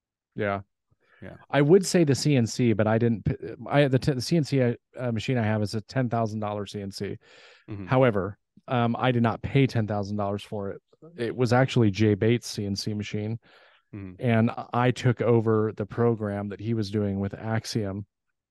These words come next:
Speaker 1: And, um, you know, it was used and a year old. Uh,
Speaker 2: Yeah.
Speaker 1: so I, I ended up paying five thousand for that.
Speaker 2: Mm-hmm.
Speaker 1: Um, but yeah, joiner,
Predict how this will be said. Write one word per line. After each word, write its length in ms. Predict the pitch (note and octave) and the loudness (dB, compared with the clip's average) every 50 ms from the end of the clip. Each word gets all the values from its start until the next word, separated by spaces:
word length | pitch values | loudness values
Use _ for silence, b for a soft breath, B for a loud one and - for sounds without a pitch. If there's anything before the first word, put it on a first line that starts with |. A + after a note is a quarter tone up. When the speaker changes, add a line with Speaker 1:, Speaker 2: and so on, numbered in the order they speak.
| _ _ _ _ _ _ _ _ _ _ _ _ _ _ _ - | _ _ _ _ _ _ _ _ _ _ _ _ _ _ _ -10
Speaker 1:
And, 500 | B2+ A2+ G#2+ G#2 G#2 G2+ G2 F#2+ F2+ - b b b b b b b b b b b b b _ _ - | -6 -4 -4 -2 -2 -2 -2 -4 -6 -10 b b b b b b b b b b b b b _ _ -8
um, 480 | - A2 G#2 G2+ G2 G2 F#2+ F#2+ F2+ - _ - - - - | -4 -2 0 2 2 2 0 -2 -4 -8 _ -20 -20 -12 -6
you 120 | C3 A2 | -4 -2
know, 100 | F#2 F2+ | -2 -2
it 80 | F2+ F#2 | -2 -2
was 160 | G2+ F2+ F#2+ | -2 0 2
used 460 | F#2+ F2+ F2+ F#2 F#2 F#2 F2+ - F2+ | 2 4 6 6 4 4 2 0 -4
and 240 | F2 F#2 G2 G2 - - | -4 -4 -6 -8 -6 -4
a 80 | - A2 | -2 0
year 260 | G2+ G2 F#2+ F#2+ F#2 | 2 2 2 4 4
old. 320 | F#2+ F#2+ G2 G2 G2 - A2+ - _ - - | 4 4 2 2 0 -2 -8 -10 _ -16 -10
Uh, 300 | - A2+ G#2+ G#2+ G2+ - - | -8 -8 -6 -6 -8 -8 -8
Speaker 2:
Yeah. 100 | G2+ G2 | -6 -4
Speaker 1:
so 220 | F2 A2+ G#2 F2 - _ _ | -4 -4 -4 -4 -8 _ _
I, 180 | - A2+ A2 G#2+ A2 G#2 - | -6 -4 -2 -2 -4 -4 -4
I 140 | - A#2 A2+ | -2 0 2
ended 180 | A2+ A2 G2+ G#2 | 2 2 2 0
up 100 | G2+ - | 0 -2
paying 200 | A2 G2+ F#2 F2+ | -2 -4 -4 -2
five 240 | - G#2+ G2 F#2 | -2 -2 -2 -2
thousand 420 | - - A2 A2+ A2 F#2+ F#2 F#2 E2+ - | -2 0 0 2 0 0 -2 -6 -8 -6
for 80 | F#2 | -4
that. 280 | F#2+ G2 G2 F#2 F2+ F2 _ _ _ B B B B B B B | -4 -4 -4 -4 -6 -10 _ _ _ B B B B B B B
Speaker 2:
Mm-hmm. 440 | G2+ F2 F2+ F2+ _ _ - - G2+ | -18 -16 -18 -20 _ _ -10 -4 -2
Speaker 1:
Um, 420 | F#2+ F#2+ F#2 F2+ F2+ F2+ F#2 F#2 _ _ _ _ _ _ _ _ _ _ _ _ _ _ _ _ _ _ _ _ _ _ _ _ _ _ _ _ _ _ _ _ _ _ _ - | -2 0 0 -2 -4 -4 -8 -10 _ _ _ _ _ _ _ _ _ _ _ _ _ _ _ _ _ _ _ _ _ _ _ _ _ _ _ _ _ _ _ _ _ _ _ -2
but 100 | A#2+ A2+ | -2 0
yeah, 220 | A2+ A2+ G#2+ G2+ G2+ _ _ _ - _ _ - | 2 2 0 0 -2 _ _ _ -20 _ _ -6
joiner, 360 | - A#2 A#2+ A#2+ A#2+ A#2 A#2 | -4 -2 -2 -2 -2 -4 -6